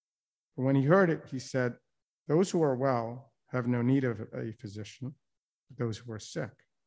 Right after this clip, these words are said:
Go and learn what this means. I desire mercy and not sacrifice. For I came not to call the righteous, but sinners." This is the word of the Lord.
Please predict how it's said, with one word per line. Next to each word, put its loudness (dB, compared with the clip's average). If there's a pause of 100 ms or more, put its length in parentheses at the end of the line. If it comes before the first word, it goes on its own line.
(680)
Go 10
and 8
learn 8
what 2
this -4
means. 2
I -4
desire 2
mercy 0
and -2
not -2
sacrifice. -8 (580)
For 0
I 2
came 4
not 4
to -12
call 0
the -4
righteous, -4 (480)
but -18
sinners." -8 (800)
This -10
is -6
the -12
word -10
of -18
the -18
Lord. -16